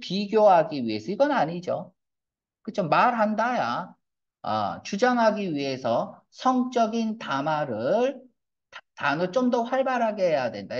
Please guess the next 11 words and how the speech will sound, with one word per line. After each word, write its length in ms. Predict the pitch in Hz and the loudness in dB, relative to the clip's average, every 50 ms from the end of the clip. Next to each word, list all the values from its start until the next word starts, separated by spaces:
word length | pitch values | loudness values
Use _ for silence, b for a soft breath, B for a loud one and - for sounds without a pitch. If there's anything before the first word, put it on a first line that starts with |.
| 127 - | -8 -4
단순한 600 | - 151 165 185 202 - - 247 247 247 254 247 | -2 0 0 0 0 -2 0 0 2 2 2 0
성의 540 | 247 - - 285 285 277 285 285 277 262 233 | 0 0 0 0 0 0 -2 -2 -2 0 0
얘기가 520 | 202 196 196 196 196 190 208 233 - - | 0 0 -2 -4 -2 0 0 0 0 0
아니죠. 720 | - 120 151 185 190 - - 117 123 165 - - - - _ _ _ _ _ _ _ _ _ _ _ _ - | -2 -4 -6 -8 -8 -6 -2 0 0 0 0 -4 -10 -20 _ _ _ _ _ _ _ _ _ _ _ _ -20
그치? 400 | 147 - - - - 254 262 247 - - _ _ | -20 -20 -16 -14 -14 -14 -14 -16 -20 -20 _ _
어, 260 | - 87 92 92 90 - | -8 -6 -4 -6 -4 0
다음에 800 | 117 123 127 151 156 151 147 127 117 120 143 196 247 247 - - - _ - | 2 6 6 6 6 4 2 0 0 0 2 2 0 0 -4 -10 -20 _ -8
설득하기 720 | - - 285 285 - 311 302 - 240 233 233 226 226 196 | -2 -2 -2 -2 -2 -8 -6 -2 -2 -2 -2 -2 -2 -2
위해서 320 | 170 156 147 139 - 139 | -2 -2 -4 -4 -8 -10
사람들이 960 | - - 202 208 214 202 202 196 175 160 147 139 156 196 247 277 294 285 - - _ _ _ - | -6 -2 0 0 2 2 0 -2 -2 -4 -2 -2 -2 -2 -2 -2 -4 -6 -10 -18 _ _ _ -4
리프레인, 920 | 139 180 233 226 - - - 269 277 277 277 285 262 196 127 - - - | 0 0 0 0 -2 -4 2 4 6 8 8 6 6 4 2 -2 -6 -10